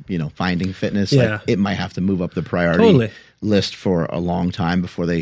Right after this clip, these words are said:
Speaker 1: kinda have that habit. But I think that's a very healthy connection, uh, between you and fitness.
Speaker 2: If it's mind right and gut right,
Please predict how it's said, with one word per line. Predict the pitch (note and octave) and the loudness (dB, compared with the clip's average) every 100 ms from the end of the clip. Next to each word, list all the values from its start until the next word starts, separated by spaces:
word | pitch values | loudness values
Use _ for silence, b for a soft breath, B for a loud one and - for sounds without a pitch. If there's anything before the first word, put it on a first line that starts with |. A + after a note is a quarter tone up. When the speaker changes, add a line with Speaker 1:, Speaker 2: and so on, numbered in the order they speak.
| F2+ - | -4 -6
Speaker 1:
kinda | F#2 E2+ D#2 | -4 -2 -2
have | F2 E2+ | -4 -4
that | E2+ - | -4 -4
habit. | E2+ F#2 C3+ C3 | -4 -2 -2 -4
But | F2+ | -2
I | F#2+ | -2
think | G2+ A#2 | -2 -2
that's | G2+ | -2
a | F2 | -2
very | D#2 G#2 G2+ | 2 2 2
healthy | G#2+ G#2+ A2 | 0 -2 -2
connection, | - E2 F#2+ G#2+ - C2+ - B B B B B | -4 -2 -2 -4 -6 -8 -10 B B B B B
uh, | F#2+ D#2+ | -4 -4
between | D#2 - G#2 E2+ | -6 -4 0 2
you | F2+ E2+ | 2 0
and | E2+ | -2
fitness. | - - - - | -6 -6 -10 -6
Speaker 2:
If | - | -2
it's | C#3+ C#3 | 0 4
mind | C3 D3 E3 | 4 4 4
right | D#3 D#3+ C3+ | 4 2 0
and | A2+ | -2
gut | A#2+ B2 | -4 -2
right, | D3 C#3+ C#3+ | 0 0 -2